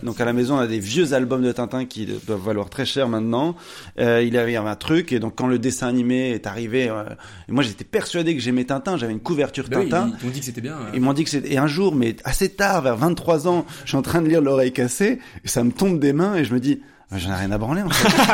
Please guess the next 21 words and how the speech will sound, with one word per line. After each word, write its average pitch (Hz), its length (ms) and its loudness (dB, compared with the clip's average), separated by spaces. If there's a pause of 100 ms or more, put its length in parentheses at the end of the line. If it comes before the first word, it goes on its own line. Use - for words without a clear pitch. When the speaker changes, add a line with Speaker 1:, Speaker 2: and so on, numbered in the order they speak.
(540)
Speaker 1:
Je, - 300 2
ça 131 120 0
m'intéresse 107 460 0
pas. 170 180 2
J'adorais 151 380 4
Black 160 220 2
et 151 40 4
Mortimer. 143 420 2
Alors, 143 200 4
Black 165 220 2
et 190 40 2
Mortimer, 175 280 0
Speaker 2:
Oui, 180 60 4
Black 165 100 4
Speaker 1:
par 151 100 2
Speaker 2:
et - 20 0
Speaker 1:
contre, 143 180 2
Speaker 2:
Mortimer. 117 160 -4
Speaker 1:
j'ai 107 40 -8
toujours 202 260 4
aimé. 147 340 2